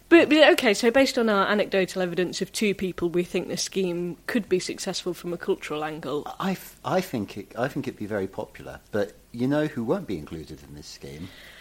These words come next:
Speaker 1: Is it the British?
Speaker 2: It is, yeah, it would be the British, because, like, if it does ever happen, we're gone. We're not, we don't get to do this.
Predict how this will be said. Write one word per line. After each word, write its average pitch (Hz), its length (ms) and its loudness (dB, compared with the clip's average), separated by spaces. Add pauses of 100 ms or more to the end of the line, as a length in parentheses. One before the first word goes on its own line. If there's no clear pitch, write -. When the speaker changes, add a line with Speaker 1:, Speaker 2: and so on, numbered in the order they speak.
(340)
Speaker 1:
Is 247 120 0
it 233 80 4
the 208 60 0
British? 220 640 2
Speaker 2:
It 135 80 -2
is, 190 160 0 (240)
yeah, 165 320 2
it 139 80 0
would 151 180 -2
be 110 80 -6
the 92 60 -6
British, 82 420 -8
because, 107 540 -8
like, 92 320 -4
if 127 160 -8
it - 100 -10
does 131 200 2
ever 82 180 -6
happen, 95 400 -8
we're 147 140 -8
gone. 85 340 -8 (220)
We're 120 160 -8
not, - 100 -12
we 131 100 -4
don't 80 160 -8
get - 140 -16
to - 80 -20
do 76 140 -12
this. - 280 -12